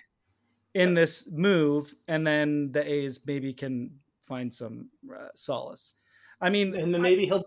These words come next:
Speaker 2: maybe he'll be forced to sell the A's to Joe Lacob, who will keep them in
Speaker 1: <laughs>
Speaker 2: Oakland.
Speaker 1: Yeah. Also, if the A's move, I can't imagine that the market's gonna stay a one-team market forever. Just seems unlikely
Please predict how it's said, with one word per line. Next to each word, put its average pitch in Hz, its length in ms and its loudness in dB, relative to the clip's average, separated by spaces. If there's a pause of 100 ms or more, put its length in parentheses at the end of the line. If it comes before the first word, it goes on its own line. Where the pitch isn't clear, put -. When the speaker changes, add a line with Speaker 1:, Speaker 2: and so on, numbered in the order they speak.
Speaker 2:
maybe 190 180 6
he'll 220 100 2
be 240 120 0
forced 196 260 0
to 196 60 -8
sell 180 180 2
the 165 140 2
A's 151 160 0
to 143 80 -14
Joe 143 180 0
Lacob, 123 320 -6 (320)
who 156 100 -4
will 165 120 2
keep 156 180 2
them 143 140 -2
in 139 60 -6
Speaker 1:
<laughs> - 20 -4
Speaker 2:
Oakland. - 320 -12 (260)
Speaker 1:
Yeah. 262 340 0 (460)
Also, 294 320 8
if 233 160 0
the - 160 -2
A's 254 240 2
move, 185 340 4
I 165 120 2
can't 214 280 2
imagine 160 480 4
that 147 200 0
the 156 140 6
market's 165 380 2
gonna 147 200 -4
stay 135 440 -2
a 143 220 -4
one-team 135 560 -4
market 123 500 -6
forever. 131 580 -6 (720)
Just - 180 -6
seems 156 240 -4
unlikely 110 560 -10